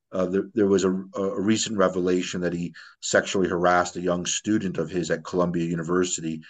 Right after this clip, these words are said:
in the late nineteen nineties. So that cumulative effect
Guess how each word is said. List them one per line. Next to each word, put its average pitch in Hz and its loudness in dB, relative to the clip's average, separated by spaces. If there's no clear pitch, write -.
in 87 -4
the 85 0
late 87 0
nineteen 85 -4
nineties. 82 -4
So - 0
that 117 4
cumulative 135 4
effect 120 2